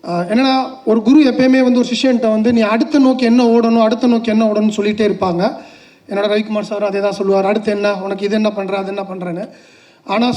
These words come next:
சொல்லாமலேயே எங்களை போன்ற இளம் இயக்குனர்களை, "இன்னும் நீ ஓடுறதுக்கு உனக்கு முன்னாடி நான் எவ்வளவு கிலோமீட்டர் ஓடிட்டு இருக்கேன் பாருடா"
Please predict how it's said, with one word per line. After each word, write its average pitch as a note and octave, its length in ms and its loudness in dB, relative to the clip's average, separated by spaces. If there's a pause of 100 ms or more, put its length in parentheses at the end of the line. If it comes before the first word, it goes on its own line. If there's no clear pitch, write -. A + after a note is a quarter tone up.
(140)
சொல்லாமலேயே B3+ 920 0 (600)
எங்களை B3 420 0
போன்ற A#3+ 640 -4
இளம் A#3+ 400 -2
இயக்குனர்களை, A#3 840 -4 (720)
"இன்னும் C#4+ 380 4
நீ C#4 180 4
ஓடுறதுக்கு C4+ 680 0
உனக்கு A#3+ 440 -10
முன்னாடி C4 300 -8
நான் A#3 140 -10
எவ்வளவு A#3 240 -10
கிலோமீட்டர் B3 380 -8
ஓடிட்டு B3 260 -6
இருக்கேன் G#3+ 260 -10
பாருடா" F#3+ 480 -12